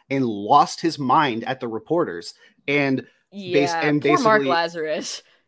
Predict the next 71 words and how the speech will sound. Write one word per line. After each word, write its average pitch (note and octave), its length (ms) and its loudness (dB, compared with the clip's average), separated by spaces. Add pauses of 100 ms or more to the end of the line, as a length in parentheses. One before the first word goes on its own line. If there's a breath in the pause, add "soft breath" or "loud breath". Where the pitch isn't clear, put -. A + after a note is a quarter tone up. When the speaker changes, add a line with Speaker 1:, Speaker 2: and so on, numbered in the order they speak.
Speaker 1:
Well, - 180 -10
poor, E3 220 -2 (100)
and D3 180 0
the C#3 140 0
other F3 160 2
guy F2+ 400 -4
as C3 140 -8
well. D#3 120 0
I G#2+ 120 -2
can't C#3+ 160 -2
remember C3+ 200 -4
who B2 200 -6
his C3 140 -10
Speaker 2:
Scott, A#3 260 4
Speaker 1:
name, A3 60 6
Speaker 2:
I - 0 -
Speaker 1:
but, A3 60 2
Speaker 2:
think C#4 120 -2
Speaker 1:
like, C#4+ 80 -4
Speaker 2:
it, - 140 -20
uh, A#3 180 4
Ben A#3 480 2
Pope B3+ 300 -4
or G#3+ 100 -4
Scott G3+ 260 -4
Speaker 1:
it, - 60 -18
Speaker 2:
Powers. E3 440 -2
Speaker 1:
it E3+ 60 2
wasn't G3 460 4
Ben E3+ 180 4
Pope. C3 320 -4
It, D3+ 80 2
it F3 160 2
wasn't, A3 240 2
no, F#3+ 140 4
it B2+ 80 -2
was, E3+ 180 2
it F#3 60 0
was F#3+ 160 4
another G3 280 4
person. G2+ 420 -10
It B2 60 -6
was D3 220 -2
one, D3+ 260 -2
another E3 300 2
local C#3+ 300 0
person, G2+ 360 -12
'cause A#2 160 -10
those C#3 240 -2
are, B2+ 180 -4 (340)
La-, D3+ 180 0
it's D#3+ 160 -4
Lazarus, E3+ 440 2
Pope, D3 280 0
and C3 160 -2
Powers A#2+ 380 -4
are - 20 -14
the G#2+ 80 -8
three A#2 300 -8
sort A2+ 180 -8
of, G#2 60 -8
like, G2+ 180 -12
big G#2 160 -10
guys G#2+ 220 -8
in - 60 -16
Chicago. G2 360 -8
It G2+ 80 -10
was A#2+ 140 -6
a B2 40 -6
different C3 380 -4
person, G2 380 -12